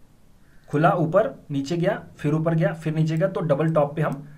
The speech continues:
आ, sell करेंगे। यहाँ पे इसके नीचे हम sell करेंगे, ये हमारा pattern बनेगा। Plus अगर इसके नीचे कहीं पे, मतलब यहाँ पे नीचे कहीं खुला और यहाँ पे आया, तो हम बाई करेंगे, लेकिन reversal को देख करके बाई करेंगे, बिना वैसे reversal को बाई नहीं करेंगे।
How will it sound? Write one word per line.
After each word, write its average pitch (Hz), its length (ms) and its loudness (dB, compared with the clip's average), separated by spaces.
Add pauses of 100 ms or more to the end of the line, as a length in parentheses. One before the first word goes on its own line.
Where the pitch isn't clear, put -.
(240)
आ, 120 280 -4
sell 160 280 -2
करेंगे। 165 280 0
यहाँ 143 200 0
पे 156 120 -4
इसके 160 360 -6
नीचे 143 180 -2
हम 151 80 0
sell 147 180 -4
करेंगे, 170 300 -2
ये 147 80 2
हमारा 139 220 2
pattern 151 280 -2
बनेगा। 165 260 0 (500)
Plus 175 320 2 (300)
अगर 175 280 4 (120)
इसके 180 280 -2
नीचे 170 260 0
कहीं 160 280 2
पे, 165 60 0
मतलब 156 300 0
यहाँ 147 380 -2
पे 165 100 -2
नीचे 160 240 2
कहीं 165 220 -2
खुला 165 160 4
और 175 140 4
यहाँ 147 200 0
पे 165 80 0
आया, 175 100 4
तो 165 120 -2
हम 165 100 2
बाई 131 180 2
करेंगे, 160 400 -4 (240)
लेकिन 160 180 -2
reversal 151 380 4
को 175 140 -2
देख 143 220 -2
करके 160 180 0
बाई 160 180 4
करेंगे, 180 280 0
बिना 147 220 2
वैसे 143 220 -2
reversal 139 280 -2
को 143 100 -6
बाई 135 140 0
नहीं 143 100 -2
करेंगे। 170 360 -4